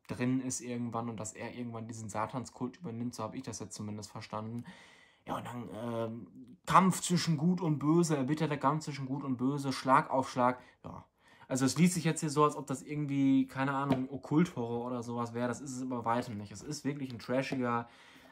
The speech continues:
achtziger Jahre Horror-Slasher-Film mit einigen Splatter-Effekten, die sind durchaus gut. Da wird mit einer Schaufel der Kopf zerteilt oder sowas. Da wird jemand mit einer, das sieht man auch hier oben, da wird jemand mit einer Hacke,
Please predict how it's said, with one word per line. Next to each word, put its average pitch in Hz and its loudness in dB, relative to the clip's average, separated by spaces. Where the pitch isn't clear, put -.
achtziger 139 -2
Jahre 120 -2
Horror-Slasher-Film 127 0
mit 117 -2
einigen 135 2
Splatter-Effekten, 185 0
die 165 2
sind 135 0
durchaus 131 -2
gut. 156 0
Da 120 -2
wird 127 -4
mit 127 -4
einer 123 -6
Schaufel 131 2
der 117 -6
Kopf 156 -4
zerteilt 135 0
oder 127 -2
sowas. 123 -2
Da 117 -8
wird 127 2
jemand 120 0
mit - -10
einer, 113 -4
das 110 -4
sieht 131 -12
man 117 -8
auch 120 -10
hier 120 -10
oben, 135 0
da 113 -10
wird 127 0
jemand 120 0
mit 120 -10
einer 110 -6
Hacke, 135 -2